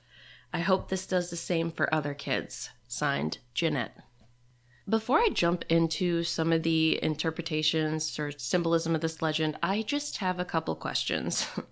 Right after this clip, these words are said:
<laughs> Was the killer institutionalized, like,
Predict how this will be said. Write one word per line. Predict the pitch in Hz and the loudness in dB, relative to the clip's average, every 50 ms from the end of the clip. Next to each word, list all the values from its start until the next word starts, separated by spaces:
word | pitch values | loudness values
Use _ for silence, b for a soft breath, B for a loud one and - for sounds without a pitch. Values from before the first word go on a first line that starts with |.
| - - - - | -14 -16 -14 -14
<laughs> | - - - - - - - _ - | -14 -14 -14 -16 -18 -20 -16 _ -2
Was | 165 170 180 190 208 208 - | 2 6 6 6 6 4 2
the | - 339 | 0 0
killer | - - - 220 220 220 220 220 | 0 2 2 2 4 4 4 4
institutionalized, | 214 214 214 202 208 - - - 220 214 - - 180 175 - - 208 208 208 214 208 208 208 208 202 - - - - - _ _ - | 4 4 4 4 4 0 0 0 -2 0 2 2 2 4 4 4 4 4 2 2 0 0 0 -2 -4 -6 -8 -8 -12 -12 _ _ -2
like, | 170 170 170 | -2 -2 -2